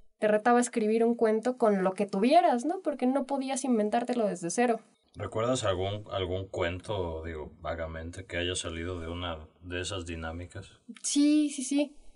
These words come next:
Speaker 1: Se llamaba Hasta el, Hasta el Final y fue de los primeros cuentos que escribí. Y se trataba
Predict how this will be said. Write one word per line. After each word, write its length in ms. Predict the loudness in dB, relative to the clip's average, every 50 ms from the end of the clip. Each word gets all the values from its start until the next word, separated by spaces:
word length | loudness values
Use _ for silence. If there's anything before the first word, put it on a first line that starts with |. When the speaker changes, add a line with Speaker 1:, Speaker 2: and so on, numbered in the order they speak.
| -20 _ _
Speaker 1:
Se 160 | -6 -2 2 2
llamaba 360 | 4 6 4 4 6 4 4
Hasta 280 | 4 4 -4 -2 0 0
el, 180 | 0 0 -2 -4 _
Hasta 300 | -2 0 0 0 -2 -2
el 100 | -2 -2
Final 400 | -4 -4 -2 0 2 2 2 0 -4 -8 _
y 80 | -14
fue 180 | -2 2 4 4
de 80 | 6 4
los 160 | 2 0 0
primeros 460 | 0 2 2 4 4 4 2 0 0
cuentos 420 | -2 0 0 2 2 0 -4 -4
que 100 | -4 -6
escribí. 540 | -8 -8 -8 -8 -4 -2 -2 0 0 -2 -4 -6 _ _ -20 -20 _ _
Y 140 | -10 -8 -8
se 180 | -4 -4 -4 -4
trataba 760 | -2 0 0 0 -2 0 _ 4 4 4 4 4 2 0